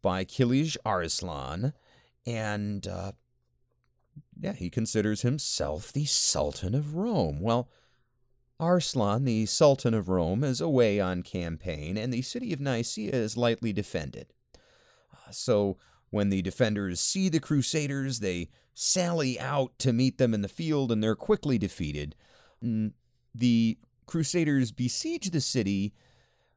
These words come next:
but they can't get inside. Even the very small number of defenders remaining in the city are able to keep them off the walls and away from the doors. And Arslan is now able to resupply Nicaea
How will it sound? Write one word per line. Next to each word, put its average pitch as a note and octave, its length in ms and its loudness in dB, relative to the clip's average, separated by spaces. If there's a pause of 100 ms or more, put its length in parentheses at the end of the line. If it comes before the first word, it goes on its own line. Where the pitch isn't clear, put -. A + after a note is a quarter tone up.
(120)
but - 260 2
they E3 100 4
can't B3 340 -4
get F#3 140 2
inside. C#3+ 480 0
Even F#3+ 180 -2
the C#3 80 2
very G3 320 -2
small F3+ 460 0
number D3+ 480 0
of A2+ 160 2
defenders C3 540 -2
remaining B2 420 0
in A2+ 80 0
the G#2+ 100 0
city C3 440 -2 (300)
are B2 200 4
able A2+ 220 0
to A#2 60 -2
keep B2+ 300 -2
them A2+ 160 4
off G2 220 -4
the G#2+ 60 -4
walls F2 400 2
and F#2+ 60 -2
away D#2+ 220 -4
from E2+ 160 -8
the F#2+ 80 -2
doors. G#2+ 500 -2 (520)
And B2+ 440 -2 (140)
Arslan C3 800 -2 (480)
is C3 440 2 (440)
now D3+ 400 -2
able D3 380 0
to B2+ 400 2
resupply C#3 1000 -2
Nicaea G2 960 0